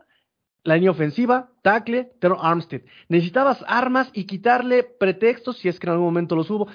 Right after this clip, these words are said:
eh, de Tua, le metes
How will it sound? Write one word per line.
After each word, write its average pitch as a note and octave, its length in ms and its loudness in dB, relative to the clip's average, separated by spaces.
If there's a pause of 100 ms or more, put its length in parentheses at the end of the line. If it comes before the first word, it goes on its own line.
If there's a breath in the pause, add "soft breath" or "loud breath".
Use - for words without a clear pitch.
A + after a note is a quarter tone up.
(280 loud breath)
eh, D3+ 720 2 (180)
de D#3+ 140 4
Tua, D#4+ 400 2 (200)
le E3+ 220 4
metes G#3 340 4